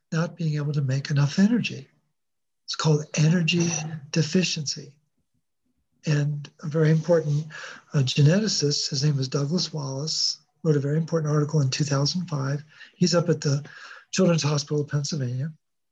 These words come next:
Very savvy guy. He, he's the guy who figured out that the mitochondrial D N A moved from mother to child. That's a big deal,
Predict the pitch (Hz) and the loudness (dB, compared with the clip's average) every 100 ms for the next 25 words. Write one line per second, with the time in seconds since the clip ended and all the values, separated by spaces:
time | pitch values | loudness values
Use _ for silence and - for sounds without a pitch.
0 | _ _ _ 151 160 165 170 151 156 139 | _ _ _ 2 2 2 0 2 0 -2
1 | 131 127 196 - - 190 214 196 208 175 | -2 2 0 0 0 4 4 4 2 4
2 | 143 135 135 139 - _ _ - 160 175 | 2 2 0 -4 -6 _ _ -4 0 2
3 | 156 156 135 135 135 151 139 143 - - | 2 4 2 0 -6 -2 -2 -2 -10 -20
4 | - _ _ 151 127 143 160 160 - - | -20 _ _ 0 2 4 2 0 -4 -2
5 | 190 226 208 156 143 135 - - 151 143 | 0 0 0 0 0 -2 -8 0 4 6
6 | 135 139 147 156 - 143 135 127 _ _ | 6 6 6 6 4 0 0 -4 _ _
7 | - 143 143 156 156 _ - 147 - - | 0 2 4 2 0 _ -8 -4 -2 -2
8 | 131 135 196 170 _ _ _ _ _ _ | -2 -4 -6 -12 _ _ _ _ _ _
9 | - 156 147 160 147 147 135 170 | -8 -4 0 2 2 0 -2 -4